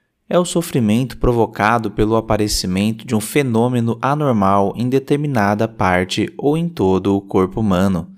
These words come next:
E por que ocorre esse fenômeno?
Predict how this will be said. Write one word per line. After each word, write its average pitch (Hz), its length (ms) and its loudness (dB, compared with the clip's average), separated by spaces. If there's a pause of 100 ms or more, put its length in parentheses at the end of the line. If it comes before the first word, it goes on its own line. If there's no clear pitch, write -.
(680)
E - 40 0
por 160 220 0
que - 180 -2
ocorre 127 440 0
esse - 180 -6
fenômeno? 92 640 -2